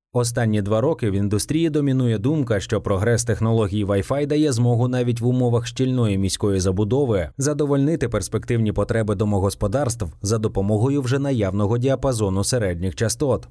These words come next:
Моделювання типової міської квартири засвідчило, що під час використання каналу сто шістдесят мегагерц у діапазоні п'ять гігагерц або шість гігагерц кожна точка доступу Wi-Fi шість або шість Є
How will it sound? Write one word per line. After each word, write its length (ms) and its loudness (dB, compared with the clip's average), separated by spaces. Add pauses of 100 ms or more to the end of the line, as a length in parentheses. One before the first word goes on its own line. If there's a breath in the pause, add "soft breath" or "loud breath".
(140)
Моделювання 640 0
типової 540 0
міської 380 0
квартири 500 0
засвідчило, 680 0
що 180 -2
під 220 -2
час 180 -2
використання 680 0
каналу 440 0
сто 240 0
шістдесят 580 -2
мегагерц 600 0
у 40 -2
діапазоні 640 0
п'ять 340 -2
гігагерц 600 -2
або 200 0
шість 300 -2
гігагерц 760 0
кожна 380 -2
точка 360 -2
доступу 460 0
Wi-Fi 440 0
шість 380 0
або 240 0
шість 380 -2
Є 300 2